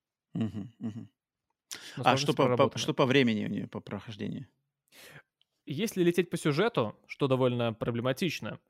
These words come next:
Speaker 2: потому что там так сделано, что ты должен по сюжету какие-то выполнить миссии, но
Speaker 1: Ага.
Speaker 2: ты их не можешь выполнить, потому что не знаешь заклинания. Ты идешь на уроки, а тебе преподаватель говорит:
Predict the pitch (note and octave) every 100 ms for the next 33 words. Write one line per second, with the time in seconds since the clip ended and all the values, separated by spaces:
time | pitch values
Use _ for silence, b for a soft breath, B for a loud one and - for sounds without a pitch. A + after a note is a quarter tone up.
0 | _ _ - A2+ C3+ - B2+ B2+ B2 B2
1 | _ _ _ - B2 C3 C3+ A3+ C#4+ E3
2 | - D3 C#3+ C3 b _ D3+ D3+ D3 C#3+
3 | D3+ D#3 D#3+ C#3+ B2+ - C#3+ B2+ C3 B2+
4 | B2+ A#2+ C3 A#3+ - B2 G#2+ - B2 C#3
5 | C3 - A#2 E3+ E3+ D#3+ E3 C#3 A#2 C3
6 | F#3+ B3 F3+ - A#2+ A2 E3 - C#3 C3+
7 | C#3+ C3 E3+ F3 B2+ G#2 G2+ B2+ D3+ D3
8 | C3+ B2 C3+ - C#4+ b b b C3 B2
9 | D#3 E3 C#3 C#3+ - B2+ C3 B2